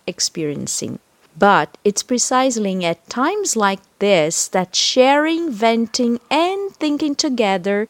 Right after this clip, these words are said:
is helpful. If this pandemic has taught us anything,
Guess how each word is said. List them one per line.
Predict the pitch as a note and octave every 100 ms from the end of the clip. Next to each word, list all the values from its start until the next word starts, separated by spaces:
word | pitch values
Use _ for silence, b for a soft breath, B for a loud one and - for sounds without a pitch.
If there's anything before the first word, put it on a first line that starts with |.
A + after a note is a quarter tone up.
| -
is | A3 G#3 -
helpful. | D#3 - - - - - _ _ _ b b b _
If | G#3+ A#3+ - -
this | G#3 C#4 D#4+ -
pandemic | D#4 B3+ G3 F#3 E3 D#3+
has | - G3 -
taught | - C4+ C#4+ D4 G3+
us | F3 F#3
anything, | E3+ D#3 - F#3 E3 D#3+